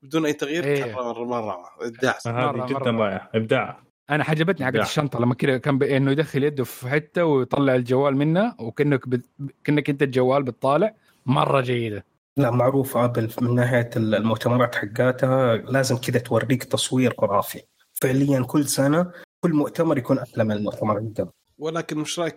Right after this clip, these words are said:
Speaker 1: كمحتوى؟
Speaker 4: لا، محتوى حلو. شوف ال-، المؤتمر أنا بالنسبة لي لو طلعت بحاجتين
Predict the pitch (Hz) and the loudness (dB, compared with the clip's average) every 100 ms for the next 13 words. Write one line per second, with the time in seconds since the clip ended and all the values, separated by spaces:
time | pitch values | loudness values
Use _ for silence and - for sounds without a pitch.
0 | - 143 135 131 127 127 - 113 110 _ | -8 -6 -4 -4 -6 -8 -8 -10 -10 _
1 | _ - 156 123 - 180 170 - 117 110 | _ -2 0 2 2 2 2 0 -4 -4
2 | 117 165 151 143 139 139 151 - 170 147 | -2 0 2 0 2 2 0 0 2 2
3 | 135 139 147 - 143 135 123 123 123 160 | 2 0 -2 0 2 2 2 2 2 2
4 | - - - 135 - 165 170 180 | 0 -4 0 0 0 0 2 0